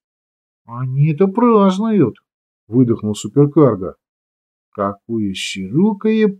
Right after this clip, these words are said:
поле для исследований», покачал головой Медикус. «Что ещё за намёки?» возмутился Энди. Ничего, ничего. «Просто удивляемся тому, как мало вам нужно для веселья»,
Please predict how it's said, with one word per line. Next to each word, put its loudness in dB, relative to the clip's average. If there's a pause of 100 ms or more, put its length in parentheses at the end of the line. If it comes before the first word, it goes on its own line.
поле 2
для 2 (140)
исследований», 0 (380)
покачал -2
головой 2
Медикус. 0 (720)
«Что 0
ещё 2
за 2
намёки?» 4 (320)
возмутился 0 (120)
Энди. -4 (480)
Ничего, 2
ничего. 2 (640)
«Просто 2
удивляемся 2
тому, 2
как -2
мало 4
вам 2
нужно 2
для 0
веселья», 2